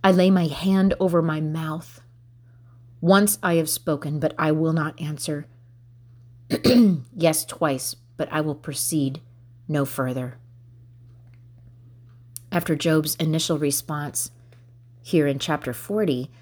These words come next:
God's loving yet firm questions continue for two more chapters.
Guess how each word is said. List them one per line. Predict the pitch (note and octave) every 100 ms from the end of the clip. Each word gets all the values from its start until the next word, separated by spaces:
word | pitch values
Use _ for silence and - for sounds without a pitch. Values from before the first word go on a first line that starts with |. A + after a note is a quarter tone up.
| - - - -
God's | F3+ E3 D#3
loving | D3 D3+ D#3+ D#3 C#3+ C#3 -
yet | - E3+ E3+ -
firm | - F3+ F3 F3+
questions | - E3+ - D#3+ C#3+
continue | - D3+ - E3 D3+
for | C#3 C3+
two | - - F3+
more | E3 D#3+
chapters. | D#3 C#3+ - B2 A#2+ -